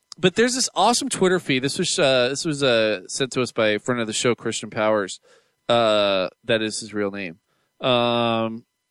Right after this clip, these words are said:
and he sent us mo-, he sent us Modern Seinfeld, which is a Twitter feed. It's at Seinfeld Today.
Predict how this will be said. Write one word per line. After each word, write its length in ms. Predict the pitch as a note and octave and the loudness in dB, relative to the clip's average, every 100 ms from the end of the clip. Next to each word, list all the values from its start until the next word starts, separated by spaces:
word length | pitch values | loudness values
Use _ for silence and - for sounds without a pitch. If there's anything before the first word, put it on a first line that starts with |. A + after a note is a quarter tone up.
| _ | _
and 360 | C#3+ C3+ C3 B2+ | 0 2 0 -4
he 720 | - E3 D#3+ D#3 D#3 D#3 D#3 | -8 -6 -2 -2 -2 -4 -6
sent 300 | - D#3 C#3 | -2 -2 0
us 280 | D3 - - | -2 -2 -8
mo-, 320 | C#3+ D3 F3 G#3 | -6 -2 0 -2
he 120 | D3 | -6
sent 200 | D#3+ F3 | -8 -6
us 140 | D3 - | -8 -6
Modern 420 | C3+ B2+ D3 C#3 | 0 0 0 -2
Seinfeld, 800 | - A2 G2+ G2 F#2+ A#1+ - - _ _ _ _ _ _ | -4 -6 -6 -6 -6 -6 -10 -16 _ _ _ _ _ _
which 160 | - C3+ | -4 -2
is 120 | D3 | -2
a 40 | - | -2
Twitter 280 | - A#3+ | 0 2
feed. 240 | B3 D#3+ C3 | 2 2 0
It's 120 | C3 - | -2 0
at 180 | F3 F3+ | 0 0
Seinfeld 580 | - E3+ E3+ - C#3+ | -2 -2 -2 0 0
Today. 460 | - A2+ A2 F2+ G2+ | 0 -2 0 0 -4